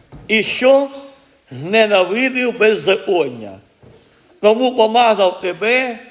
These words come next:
Боже твій, Бог олією радості, більш ніж друзів твоїх». Амінь.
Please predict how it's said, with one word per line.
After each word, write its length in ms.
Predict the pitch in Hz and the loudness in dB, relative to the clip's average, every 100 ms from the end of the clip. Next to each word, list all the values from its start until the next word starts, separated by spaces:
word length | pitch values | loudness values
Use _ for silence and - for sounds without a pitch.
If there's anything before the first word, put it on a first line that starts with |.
| - - | -18 0
Боже 480 | 202 226 220 185 170 | 4 4 2 -2 -8
твій, 560 | 165 180 240 254 233 208 - - - - - | -10 -2 0 0 -2 -8 -20 -20 -20 -20 2
Бог 380 | 202 220 190 - - - | 4 4 2 -8 -14 -10
олією 680 | 139 185 233 233 226 220 | -8 -4 -2 -2 -2 -2
радості, 840 | 202 202 196 175 - - 170 160 151 - - _ | 0 0 -2 -4 -8 -10 -8 -8 -10 -20 -20 _
більш 460 | 107 185 233 220 208 | -10 -6 -4 -6 -6
ніж 160 | 190 | -8
друзів 540 | 143 147 196 185 175 165 - | -6 -4 -2 -2 -6 -10 -14
твоїх». 460 | 143 160 185 160 104 - - - _ - | -8 -4 -4 -4 -10 -14 -20 -20 _ -8
Амінь. 500 | 165 190 202 170 113 | -2 -2 -2 -6 -8